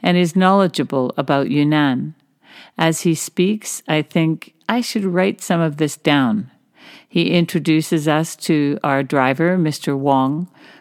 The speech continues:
who does not speak English but also seems f-, very friendly. They take us to our hotel, which is in a back alley, and they ask what floor we want to be on.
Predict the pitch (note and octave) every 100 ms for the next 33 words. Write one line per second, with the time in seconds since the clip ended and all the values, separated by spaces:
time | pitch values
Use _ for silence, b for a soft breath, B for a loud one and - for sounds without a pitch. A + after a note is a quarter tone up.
0 | _ F3 D#3 D#3+ D#3 D3 - - - C#3+
1 | - - E3 D3+ C#3+ C3+ - - - D3+
2 | C3+ - - _ _ A3 F#3+ C3+ B2+ -
3 | D3 C#3+ C3+ - - - D3 D3 C3 -
4 | D#3 C#3+ A#2 B2 D#3+ - _ _ _ _
5 | B B B B B - E3 D#3+ E3+ E3
6 | F#3 F3+ - - E3+ D3+ - C#3+ C#3 C#3+
7 | B2+ - D3+ D3+ G#3 C4 B B B F#3
8 | F#3 F#3 F#3 F3+ D3+ - D3 D3+ - D3
9 | C#3 D#3+ F3+ F#3 b b b - E3 D#3+
10 | D#3+ D3 D3+ D#3+ - F3 E3+ - - F#3+
11 | G#3 F#3+ C#3 B2 A#2+ A2+ C3 C3+ A#2+ B2
12 | A#2 G#2+ C#3